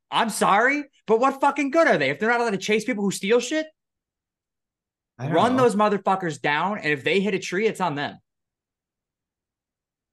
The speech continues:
Speaker 2: I don't know. 'Cause they've had, had too many, and then someone was like, "Nah, can't do it."
Speaker 1: Ridiculous.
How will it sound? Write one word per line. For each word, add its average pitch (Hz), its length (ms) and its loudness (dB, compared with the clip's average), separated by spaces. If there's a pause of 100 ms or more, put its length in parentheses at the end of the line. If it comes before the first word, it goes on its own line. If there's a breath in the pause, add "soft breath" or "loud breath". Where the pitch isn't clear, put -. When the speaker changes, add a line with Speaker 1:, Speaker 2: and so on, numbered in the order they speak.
(160)
Speaker 2:
I 85 120 -14
don't 92 100 -12
know. 101 140 -12 (1200)
'Cause 101 160 -10
they've 98 160 -8
had, 101 480 -8
had 113 220 -8
too 123 100 -4
many, 113 320 -2
and 92 140 -12
then 92 180 -12
someone 95 300 -10
was 90 120 -12
like, 87 180 -8
"Nah, 87 260 -10 (460)
can't 82 200 -16
do 85 140 -12
it." - 80 -18 (220)
Speaker 1:
Ridiculous. - 720 -14